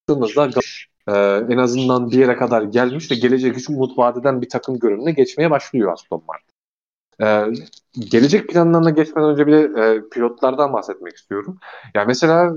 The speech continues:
takımlar şampiyonasına baktığınızda, e,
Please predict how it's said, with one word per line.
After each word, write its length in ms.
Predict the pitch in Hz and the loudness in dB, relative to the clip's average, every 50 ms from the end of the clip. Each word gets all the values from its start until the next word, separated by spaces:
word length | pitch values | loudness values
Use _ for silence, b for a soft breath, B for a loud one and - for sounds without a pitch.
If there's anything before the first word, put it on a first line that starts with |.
| 147 120 - | -6 -10 -8
takımlar 440 | - 117 - - 127 135 147 160 156 | -6 -6 -4 -2 0 0 2 0 0
şampiyonasına 1400 | 156 - - - 151 147 143 - - 165 156 156 151 156 - - 160 156 156 156 143 147 147 156 160 156 139 - _ - | -2 -4 -4 -2 -2 -2 -4 -4 -2 0 0 0 0 -2 -2 0 2 2 2 2 0 0 -2 -2 -2 -2 -4 -6 _ -14
baktığınızda, 920 | 120 - 131 120 - _ - 170 165 165 170 165 160 156 180 202 208 202 208 _ _ _ _ _ _ _ _ _ _ _ _ | -6 -4 -4 -4 -4 _ -4 -2 0 0 -2 -2 -2 -2 -2 -2 -2 -6 -12 _ _ _ _ _ _ _ _ _ _ _ _
e, 40 | - | -6